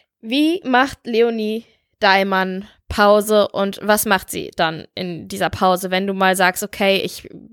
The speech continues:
brauche jetzt mal wirklich eine Auszeit von all dem, von all der Ernsthaftigkeit und den Sorgen und mehr Hoffnung, weniger Hoffnung für unsere Welt“, ähm,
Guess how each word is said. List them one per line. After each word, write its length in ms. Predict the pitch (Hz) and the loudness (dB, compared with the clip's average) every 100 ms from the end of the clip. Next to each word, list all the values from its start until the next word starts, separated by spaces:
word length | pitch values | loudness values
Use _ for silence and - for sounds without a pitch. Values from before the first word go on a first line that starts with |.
| _ | _
brauche 240 | 208 208 | -2 0
jetzt 140 | 226 208 | -2 -4
mal 140 | 196 | -4
wirklich 200 | 196 - | -4 -8
eine 140 | 214 - | -8 -2
Auszeit 320 | 185 - 208 | 0 0 -4
von 160 | - 208 | -6 -4
all 260 | 196 208 | 0 2
dem, 460 | 208 196 202 202 202 - - - - - - - _ | 2 2 0 -4 -8 -12 -20 -20 -20 -20 -20 -20 _
von 340 | - 240 233 - _ _ _ | 0 0 0 -12 _ _ _
all 200 | 226 247 | 2 4
der 160 | 247 - | 4 0
Ernsthaftigkeit 920 | 233 254 262 - 233 - - 233 220 | -2 -2 -4 -6 -10 -12 -2 0 0
und 140 | 220 214 | -4 -8
den 160 | 214 | -8
Sorgen 920 | 196 240 240 240 240 240 226 226 220 - | -2 2 4 4 2 -2 -8 -8 -10 -8
und 720 | 208 214 214 - - - - | -8 -8 -10 -8 -6 -6 -10
mehr 320 | 247 254 254 254 | 0 4 4 4
Hoffnung, 500 | 226 - 220 226 220 | 2 0 -6 -4 -4
weniger 440 | 240 233 214 214 | -2 0 0 4
Hoffnung 380 | 220 220 220 214 | 2 2 -4 -6
für 160 | 240 | -6
unsere 320 | 208 214 208 202 | -6 -6 -6 0
Welt“, 440 | 190 196 196 - | 2 2 0 -2
ähm, 420 | - 196 202 202 | 0 0 -2 -6